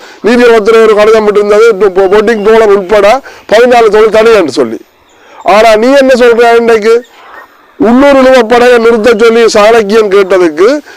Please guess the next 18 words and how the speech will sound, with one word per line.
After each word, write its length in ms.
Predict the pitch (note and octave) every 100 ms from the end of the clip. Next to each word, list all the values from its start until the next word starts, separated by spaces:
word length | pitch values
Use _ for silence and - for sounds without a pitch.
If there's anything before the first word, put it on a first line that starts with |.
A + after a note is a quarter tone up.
| -
"இல்ல, 240 | A#3 C4
இல்ல, 140 | B3 A#3
அது 140 | A3
அவைக்கு 320 | A3+ A3+ G3+
ஒரு 160 | A3 G#3+
இடம் 220 | G#3 A3+
ஒன்று 480 | A3 G#3 G#3 G#3 G3+
ஒதுக்கப்பட்டு 460 | G#3 G3+ F#3 F#3+ A3
அந்த 220 | G#3+ G#3
இடத்துல 240 | G3+ G3+
தொழில் 220 | F3+ F#3+
செய்யறதுக்கு 420 | F#3+ G3 F#3+ F#3 A3+
நாங்கள் 280 | G#3 G3
என்று 580 | G3 F#3+ G3 G3+ F3 D#3+ C#3
பரிசீலனை 460 | F#3+ A3+ A3+ G#3
செய்து 160 | F3+ F3+
கொண்டிருக்கிறோம்" 380 | D#3+ D3 C3+ B2
சொல்லி 220 | A#2+ A#2